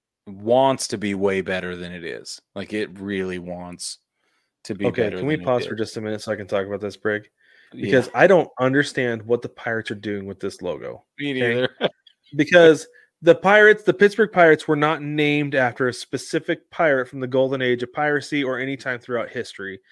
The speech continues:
Speaker 2: They were, got their name because they were stealing players from the best teams. That was their nickname.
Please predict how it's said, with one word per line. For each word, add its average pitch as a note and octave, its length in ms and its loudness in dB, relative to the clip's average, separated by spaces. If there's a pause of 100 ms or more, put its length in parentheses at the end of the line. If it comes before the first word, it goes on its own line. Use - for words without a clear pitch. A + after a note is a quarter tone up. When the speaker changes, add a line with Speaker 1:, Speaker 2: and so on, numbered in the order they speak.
(340)
Speaker 2:
They C3+ 120 0
were, B2+ 100 -4
got C3+ 320 0
their F#3 160 0
name C3+ 320 -4
because B2+ 320 -6
they A#2 140 -4
were G#2 80 -8
stealing C#3+ 340 -8
players B2 360 -2
from A#2+ 100 -18
the A2+ 60 -14
best A2 240 -8
teams. A2 320 -16 (340)
That G#2+ 120 -4
was G2+ 140 -8
their G2 140 -8
nickname. C#3 580 -6